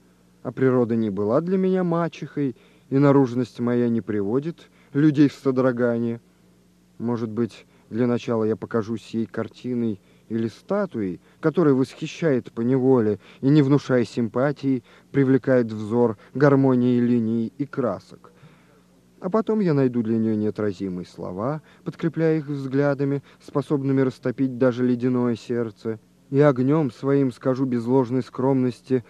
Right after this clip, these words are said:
воспламенявшими самых холодных и бесстрастных придворных красавиц. Кстати, эта актриса не лишена гордости —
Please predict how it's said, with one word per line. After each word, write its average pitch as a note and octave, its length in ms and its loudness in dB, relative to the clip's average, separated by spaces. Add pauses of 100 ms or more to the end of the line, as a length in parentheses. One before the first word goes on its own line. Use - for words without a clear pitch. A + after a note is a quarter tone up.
(180)
воспламенявшими B2+ 960 0
самых B2+ 400 -2
холодных B2+ 640 2
и C3 40 -2
бесстрастных B2 840 -6
придворных A#2+ 600 -2
красавиц. A2+ 760 -6 (840)
Кстати, F#3+ 1040 -2
эта G3 200 -4
актриса G3+ 440 -8
не F#3+ 160 0
лишена F3 460 -2
гордости — D#3+ 720 -4